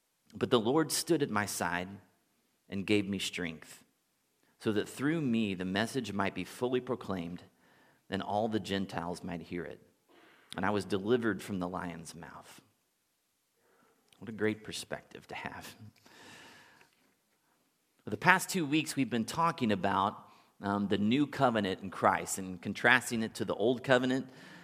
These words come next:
Um, this new covenant, this covenant between God and mankind, marked by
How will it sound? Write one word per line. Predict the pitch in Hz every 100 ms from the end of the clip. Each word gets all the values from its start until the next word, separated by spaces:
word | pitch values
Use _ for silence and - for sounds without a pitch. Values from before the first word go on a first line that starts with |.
| -
Um, | 107 98 98 98 90
this | 117 -
new | 107 147
covenant, | 147 151 147 147 127
this | 110
covenant | - 131 127
between | 110 - 117 101
God | 107 117 127
and | 117 101
mankind, | 104 113 117 - 117 113 113 101
marked | 101 120 120 107
by | 101 101 98